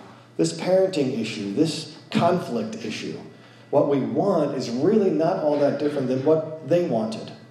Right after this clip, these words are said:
And we could take it a step even further, actually. Because later on in the Gospels,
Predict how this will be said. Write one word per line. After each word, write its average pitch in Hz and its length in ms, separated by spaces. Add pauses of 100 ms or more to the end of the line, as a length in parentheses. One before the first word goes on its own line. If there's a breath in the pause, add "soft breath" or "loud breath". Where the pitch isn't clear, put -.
(440 loud breath)
And 131 180
we 139 80
could - 160
take 190 160
it 180 80
a 160 60
step 156 340
even 127 200
further, 117 580
actually. - 420 (580 loud breath)
Because 135 300
later 208 300
on 180 120
in 135 80
the 113 60
Gospels, - 800